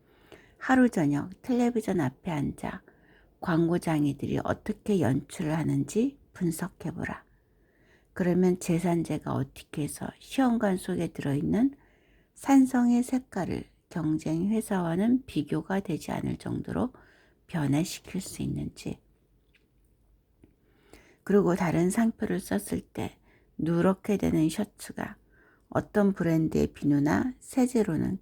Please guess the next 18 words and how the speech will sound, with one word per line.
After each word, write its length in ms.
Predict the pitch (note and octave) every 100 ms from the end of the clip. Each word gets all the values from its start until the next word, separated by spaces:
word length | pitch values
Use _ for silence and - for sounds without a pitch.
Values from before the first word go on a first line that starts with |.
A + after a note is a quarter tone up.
| -
깨끗하게 640 | B3 B3+ - B3+ G#3+ G3+ F3+
빨아지는지도 800 | - A3 G#3+ - D#3 - - -
알게 320 | - D3 -
될 160 | C#3 -
것이다. 540 | - - - - - - _ _ _ _ _ _ - _ _
어느 240 | - G3+ G#3+
회사의 380 | A#3+ A#3 A3 G#3+
자동차가 760 | G3+ F3 D#3+ D#3+ - E3 - -
급한 420 | - - - F#3+ -
커브길에서 1040 | - B3 A#3+ - - D#3 D3+ - - - _ - - - - -
말로만 560 | D#3+ E3 F3+ F#3+ F#3+
듣던 380 | - - F3 -
것보다 640 | - - - - - G#3 -
더 200 | - F3 D#3+ -
뛰어난 420 | B3 A#3+ A3 G#3
성능으로 640 | - A#3+ A#3 A#3 F#3 D#3+
달리는 440 | - - D#3 D#3+ E3
모습도 720 | D#3 F#3 - _ - B3